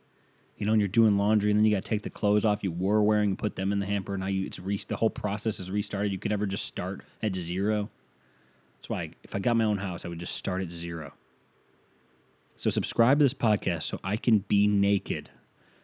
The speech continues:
for forty-five minutes to an hour and a half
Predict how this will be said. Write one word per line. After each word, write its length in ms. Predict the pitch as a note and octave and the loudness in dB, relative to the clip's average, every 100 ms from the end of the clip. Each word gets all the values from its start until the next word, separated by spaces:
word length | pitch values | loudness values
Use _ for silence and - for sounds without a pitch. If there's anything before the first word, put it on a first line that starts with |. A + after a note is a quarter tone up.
| _ _ | _ _
for 200 | - F#2+ | -4 -2
forty-five 840 | - A2+ B2 B2+ A#2+ G#2+ F#2+ - _ _ - | 4 6 6 4 0 0 -2 -8 _ _ -2
minutes 380 | G2+ F2+ F2+ - | 0 0 -4 -4
to 120 | G2 | -4
an 100 | F2 | -4
hour 380 | F#2 F#2+ F#2+ G2 | -6 -4 -2 -2
and 100 | F2+ | -4
a 20 | |
half 600 | E2+ - E2+ D#2 - - | -6 -6 -6 -6 -10 -18